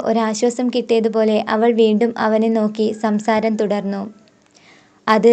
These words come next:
വേറൊന്നുമല്ല സാർ. ഇത്രയും കഷ്ടപ്പാട് സഹിച്ചുകൊണ്ട് ഒത്തിരി പേര് ഇവിടെ ജീവിക്കുന്നുണ്ട്. കൈത്തറി മേഖലകളിൽ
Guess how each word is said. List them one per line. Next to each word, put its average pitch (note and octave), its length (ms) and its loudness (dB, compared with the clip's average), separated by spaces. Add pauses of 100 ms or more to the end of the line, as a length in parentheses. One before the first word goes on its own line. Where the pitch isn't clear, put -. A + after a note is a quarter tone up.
(140)
വേറൊന്നുമല്ല A3 720 4
സാർ. G#3 280 -8 (520)
ഇത്രയും G#3+ 420 0
കഷ്ടപ്പാട് A3 600 -2
സഹിച്ചുകൊണ്ട് A3 640 -2 (120)
ഒത്തിരി A3 360 -2
പേര് A3+ 260 2
ഇവിടെ A3 220 2
ജീവിക്കുന്നുണ്ട്. G#3 720 -2 (600)
കൈത്തറി A3 380 2
മേഖലകളിൽ A#3+ 560 2